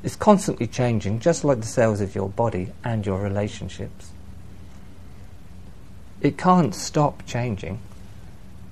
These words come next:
It can't stop ending. It can't stop knowing increasingly deeper. There's no un-, end to what one can be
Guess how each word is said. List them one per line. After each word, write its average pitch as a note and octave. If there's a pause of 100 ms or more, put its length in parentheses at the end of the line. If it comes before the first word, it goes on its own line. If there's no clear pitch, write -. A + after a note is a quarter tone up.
(280)
It -
can't F#3+
stop - (140)
ending. B2+ (1300)
It A2+
can't F#3+
stop -
knowing B2+
increasingly C3+
deeper. A2+ (920)
There's A#2
no C#3+
un-, C#3
end C3
to A2+
what G#2+
one A2
can G2+
be D#3+